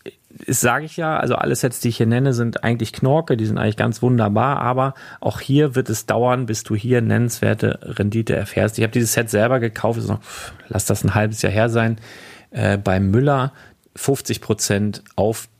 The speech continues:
die U V P. Da wusste Müller aber noch nicht, dass die U V P mittlerweile um dreißig Euro angehoben war. Also ich habe da zwei, drei von diesen Sets gekauft für hundertneunundvierzig oder hundertvierundvierzig oder so. Und da, da, da kann man da einfach nicht dran vorbeigehen. Das waren ja letztendlich fast sechzig Prozent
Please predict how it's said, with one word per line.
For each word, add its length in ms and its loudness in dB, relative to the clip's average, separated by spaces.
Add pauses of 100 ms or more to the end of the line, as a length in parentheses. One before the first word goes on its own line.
die 160 2
U 100 2
V 200 0
P. 200 2
Da 180 2
wusste 260 0
Müller 320 4
aber 200 0
noch 140 0
nicht, 200 -2
dass 100 0
die 120 -6
U 120 0
V 160 2
P 160 0
mittlerweile 420 0
um 100 0
dreißig 500 -2
Euro 220 0
angehoben 500 2
war. 120 2
Also 160 0
ich 140 -4
habe 120 -2
da 200 -2 (320)
zwei, 220 0
drei 200 0
von 160 0
diesen 160 0
Sets 240 -2
gekauft 380 -4
für 100 0
hundertneunundvierzig 880 2
oder 140 2
hundertvierundvierzig 1080 0
oder 140 2
so. 100 2
Und 280 0 (100)
da, 220 0 (340)
da, 80 2 (160)
da 160 2
kann 260 0
man 180 0
da 160 -8
einfach 380 -4
nicht 160 0
dran 180 0
vorbeigehen. 460 2
Das 140 -2
waren 120 2
ja 60 2
letztendlich 460 -2
fast 180 -2
sechzig 380 -2
Prozent 500 0